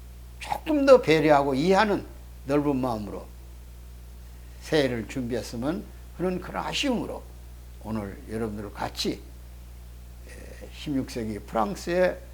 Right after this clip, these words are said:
아니, 스페인의 신학자이고 철학자인 그가 사도 생활을 할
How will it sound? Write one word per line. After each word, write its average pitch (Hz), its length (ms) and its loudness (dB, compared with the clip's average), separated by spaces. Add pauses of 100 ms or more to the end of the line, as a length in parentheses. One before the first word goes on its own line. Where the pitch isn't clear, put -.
아니, 190 240 -8
스페인의 180 840 8 (720)
신학자이고 123 1080 -2 (100)
철학자인 165 560 2 (840)
그가 110 280 -4
사도 220 800 4 (360)
생활을 110 460 -4
할 127 120 -6